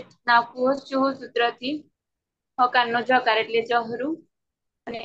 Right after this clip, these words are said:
અભ્યાસે ચર સૂત્રથી જસ્વ થશે, એટલે જહરુ. બહુલમ છંદસી સૂત્રથી રસ્વ ઈકાર થશે, એટલે જીહરુ.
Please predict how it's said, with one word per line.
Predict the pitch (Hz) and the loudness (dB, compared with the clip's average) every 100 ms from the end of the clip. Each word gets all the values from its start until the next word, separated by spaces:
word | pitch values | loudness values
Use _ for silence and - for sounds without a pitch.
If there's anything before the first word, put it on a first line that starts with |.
| 233 | -4
અભ્યાસે | 226 240 240 240 247 247 | -2 0 0 2 2 0
ચર | - 247 254 262 254 262 _ 262 254 | -4 -4 -4 -6 -8 -14 _ -18 -18
સૂત્રથી | _ 254 226 208 220 214 226 269 262 320 - _ _ _ _ _ - | _ -20 -20 -10 -8 -6 -8 -8 -10 -12 -18 _ _ _ _ _ -2
જસ્વ | 247 - 233 | -2 0 -2
થશે, | 233 220 220 | 0 -2 -4
એટલે | 220 220 226 | -4 -2 -2
જહરુ. | 233 240 226 220 196 175 - _ _ _ _ _ _ _ _ _ _ _ _ _ _ _ _ _ _ - | 0 0 0 -6 -6 -10 -18 _ _ _ _ _ _ _ _ _ _ _ _ _ _ _ _ _ _ 2
બહુલમ | 247 247 269 262 | 4 4 2 0
છંદસી | 254 233 247 254 | -2 -2 -4 -8
સૂત્રથી | 233 226 233 247 | -6 -2 -2 0
રસ્વ | 254 254 240 | -2 0 0
ઈકાર | 220 220 214 | 0 0 -4
થશે, | 220 - 214 | -6 -6 -4
એટલે | 226 220 | -2 -4
જીહરુ. | 240 226 - | -8 -10 -8